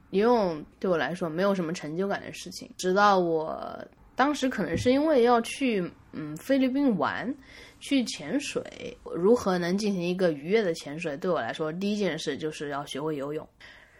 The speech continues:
然后当我进入泳池的时候，我就看着旁边有两个泳道是给小学生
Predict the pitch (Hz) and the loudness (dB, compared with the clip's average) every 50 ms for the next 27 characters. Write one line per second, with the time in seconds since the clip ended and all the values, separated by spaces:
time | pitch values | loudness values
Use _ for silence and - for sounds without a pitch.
0 | - _ _ - 214 220 226 269 247 233 233 262 269 262 220 170 156 160 - 220 | -20 _ _ -4 -4 -2 2 2 2 2 4 2 4 4 4 2 2 0 0 0
1 | 220 214 208 190 170 147 143 143 - - - 170 170 170 180 - - 151 147 - | 2 2 2 2 2 0 -2 -6 -8 -8 -6 -4 -2 -2 -2 -4 -6 -8 -6 -4
2 | 165 156 143 147 - _ _ _ _ _ _ _ _ - 160 170 180 180 180 - | -2 -2 -2 -4 -10 _ _ _ _ _ _ _ _ -4 0 0 0 0 0 -2
3 | - 226 214 196 180 175 156 143 143 135 127 - - - 165 170 180 202 214 233 | -2 0 0 2 2 0 0 0 -2 -4 -6 -8 -8 -8 -4 -2 0 2 2 2
4 | 233 208 170 135 139 156 175 185 151 - 113 123 160 156 143 156 - - 190 185 | 4 2 2 0 0 -2 -2 -2 -2 -4 -6 -4 -2 -2 -2 -4 -4 -6 -6 -4
5 | - 165 156 170 - - 135 - - - - 113 165 185 180 185 220 | -4 -4 -6 -4 -4 -4 -4 -6 -6 -10 -10 -8 -4 -4 -4 -4 -4